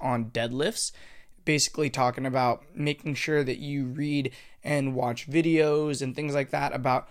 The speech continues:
how to do deadlifts properly, what kind of muscles they work, what are the benefits to doing them, things like that.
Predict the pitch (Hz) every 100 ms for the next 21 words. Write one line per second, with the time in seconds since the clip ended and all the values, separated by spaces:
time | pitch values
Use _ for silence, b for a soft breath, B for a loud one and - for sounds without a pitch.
0 | b b - 147 143 139 143 - - -
1 | - 151 147 135 151 143 135 - - 151
2 | 151 170 185 208 233 - 147 156 139 139
3 | 147 165 147 165 156 175 185 170 - 143
4 | 127 120 143 160 165 170 - 151 175 180
5 | 175 170 170 147 156 135 123 160 160